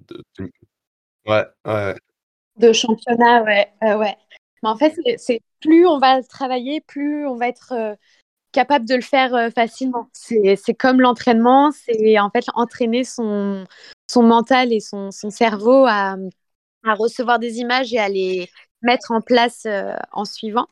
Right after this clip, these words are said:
Speaker 2: Et en fait, euh, moi, j'avais déjà, j'ai beaucoup travaillé avec une préparatrice mentale au cours de ma carrière de, de steepleuse. Et ça avait été, euh, ouais, révolutionnaire au moment où j'ai,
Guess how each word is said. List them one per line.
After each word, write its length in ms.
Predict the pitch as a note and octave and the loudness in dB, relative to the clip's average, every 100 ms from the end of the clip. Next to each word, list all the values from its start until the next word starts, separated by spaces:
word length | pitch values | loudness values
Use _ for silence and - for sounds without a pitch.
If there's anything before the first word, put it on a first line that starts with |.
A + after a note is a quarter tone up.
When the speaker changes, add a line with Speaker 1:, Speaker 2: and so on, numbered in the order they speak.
| _ _ _ - - | _ _ _ -18 -6
Speaker 2:
Et 120 | G#3+ | -4
en 100 | F#3+ | -2
fait, 280 | - A#3+ - | -2 -2 2
euh, 240 | A3 G#3 | 4 4
moi, 180 | G#3+ B3+ | 4 4
j'avais 240 | B3 A3+ | 4 4
déjà, 540 | G#3 A3+ A3 A3 G#3+ G#3 | 4 4 6 6 4 2
j'ai 160 | G3+ | 0
beaucoup 300 | G#3 A#3+ - | -2 -2 -6
travaillé 280 | - C#4+ C4+ | -6 2 4
avec 160 | C4 - | 4 -2
une 80 | A#3 | -4
préparatrice 640 | B3+ B3 A3+ A3+ A#3+ - | -2 0 0 -2 -4 -6
mentale 320 | A3+ A#3 A#3+ | -4 0 0
au 40 | A3+ | 0
cours 180 | G#3+ | -2
de 100 | G#3+ | -8
ma 160 | G#3+ G#3 | -4 -6
carrière 400 | - G#3 G#3+ G#3 | -4 -6 -4 -4
de, 160 | F#3+ G3 | -4 -6
de 140 | G3 | -6
steepleuse. 640 | G3 - G#3 A#3 D4+ A#3 - - - _ | -8 -14 -8 0 0 0 -14 -20 -20 _
Et 120 | A3 | 2
ça 160 | A3+ G#3+ | 4 2
avait 160 | G3 | 4
été, 320 | G#3 - B3+ A#3 | 4 6 6 6
euh, 560 | G#3 G3 G3 F#3+ F#3 | 4 4 2 0 -2
ouais, 200 | F#3+ F#3+ | -4 -4
révolutionnaire 840 | F#3 G#3 A3 A#3+ - C4+ A#3 C4 | -6 -8 -8 -10 -6 -4 0 0
au 100 | A#3+ | -2
moment 480 | G#3 G#3+ A3 B3+ B3+ | -4 -6 -4 -4 -4
où 60 | G#3+ | -10
j'ai, 500 | F3+ G3+ G3 F#3+ | -8 -4 -4 -6